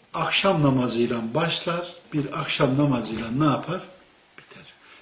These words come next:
Bir gün öncenin akşam ezanı girmişse, Cuma ne yapmıştır? Girmiştir. Öbürünün ikindisi çıktı mı, Cuma'da ne yapmıştır? Çıkmıştır. İşte bu arada ne arıyorsan ara.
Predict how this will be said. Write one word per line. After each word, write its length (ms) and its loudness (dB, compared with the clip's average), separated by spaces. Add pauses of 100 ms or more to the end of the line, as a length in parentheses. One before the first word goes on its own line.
(140)
Bir 140 6
gün 400 0
öncenin 540 4 (440)
akşam 420 4
ezanı 280 2
girmişse, 800 4 (440)
Cuma 360 6
ne 80 6
yapmıştır? 680 2 (560)
Girmiştir. 760 4 (420)
Öbürünün 440 6
ikindisi 540 0
çıktı 420 2
mı, 260 2 (100)
Cuma'da 420 2
ne 80 6
yapmıştır? 640 0 (300)
Çıkmıştır. 640 -12 (440)
İşte 400 4
bu 140 6
arada 360 2
ne 120 4
arıyorsan 760 4 (960)
ara. 300 -8